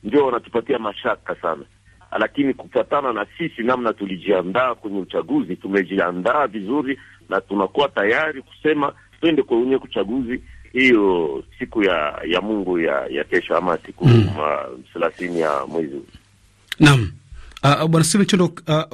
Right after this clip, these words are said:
Speaker 2: umemsikia Bwana Rubens Mikindo, ah, anasema kwamba kwa upande wenyu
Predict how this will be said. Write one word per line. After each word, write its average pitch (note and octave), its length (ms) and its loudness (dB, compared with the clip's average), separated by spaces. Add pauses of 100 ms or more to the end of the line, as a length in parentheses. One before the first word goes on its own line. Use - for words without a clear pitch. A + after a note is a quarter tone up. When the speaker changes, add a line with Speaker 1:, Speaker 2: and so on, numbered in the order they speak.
(160)
Speaker 2:
umemsikia D#3+ 460 2
Bwana C3+ 140 4
Rubens C#3+ 320 2
Mikindo, F#2+ 760 2 (100)
ah, A#2+ 140 -2
anasema C#3 600 4
kwamba D3+ 400 0
kwa D3 180 -2
upande C#3 220 4
wenyu D#3+ 440 6